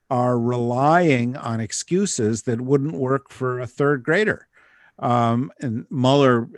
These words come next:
you know, is one of them. And, you know, another one, I, I was having a conversation on one of our podcasts a week ago with General, uh, Jim Clapper, who was the former director of, of national intelligence. And we were talking about Trump and his ties to the Russians. And he said,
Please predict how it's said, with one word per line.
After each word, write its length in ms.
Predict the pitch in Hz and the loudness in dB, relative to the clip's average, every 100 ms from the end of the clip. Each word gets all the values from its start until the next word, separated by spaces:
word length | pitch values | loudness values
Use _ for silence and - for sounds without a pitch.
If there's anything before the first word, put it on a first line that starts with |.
| _ | _
you 140 | - 123 | -8 -6
know, 140 | 104 | -4
is 120 | 104 | -6
one 220 | 113 185 | -2 -2
of 100 | 220 | -2
them. 220 | 101 80 110 | -4 -8 -10
And, 160 | 120 | -8
you 80 | 156 | -8
know, 60 | 101 | -6
another 340 | 120 180 196 | 0 4 4
one, 220 | 113 120 | 2 -2
I, 180 | 123 117 | -2 -2
I 80 | 135 | -4
was 140 | 113 | -4
having 220 | 120 120 | -2 -2
a 40 | 104 | -2
conversation 560 | 127 110 - 120 - | -4 -4 -4 -4 -2
on 80 | 104 | -4
one 140 | 107 110 | -4 -4
of 80 | |
our 100 | 101 | -6
podcasts 560 | 92 107 123 - 107 - | -6 -6 -6 -6 -8 -6
a 60 | 101 | -8
week 180 | 147 | -8
ago 240 | 180 117 98 | -8 -8 -6
with 260 | 95 92 _ _ _ _ _ _ _ | -8 -12 _ _ _ _ _ _ _
General, 540 | 107 113 113 101 95 _ _ - | -4 -2 -4 -4 -8 _ _ -12
uh, 160 | 104 | -10
Jim 280 | 92 113 98 | -8 -6 -6
Clapper, 440 | - 143 175 147 92 | -2 0 0 0 -2
who 120 | 92 | -4
was 200 | 107 92 | -8 -8
the 120 | 101 | -12
former 340 | - 117 110 | -8 -6 -4
director 480 | 101 95 107 - 117 | -4 -6 -8 -6 -8
of, 160 | 98 _ _ _ - | -8 _ _ _ -14
of 120 | 92 107 | -14 -10
national 360 | 110 107 110 | -8 -8 -8
intelligence. 580 | 87 156 208 120 92 - _ _ - - | -6 -6 -6 -6 -12 -16 _ _ -20 -6
And 100 | 120 | 0
we 80 | 127 | 2
were 80 | 120 | 2
talking 380 | 131 131 135 | 2 0 0
about 300 | 123 107 95 | 0 0 -4
Trump 440 | - - 117 127 120 | -6 -2 -2 -2 -4
and 100 | 101 | -8
his 140 | 101 | -8
ties 380 | - 113 123 113 | -6 -4 -4 -4
to 80 | 110 | -8
the 100 | 101 | -8
Russians. 540 | 104 143 - 135 113 | -6 -6 -6 -8 -8
And 100 | 113 | -6
he 60 | 110 | -8
said, 320 | 110 131 117 | -4 -4 -4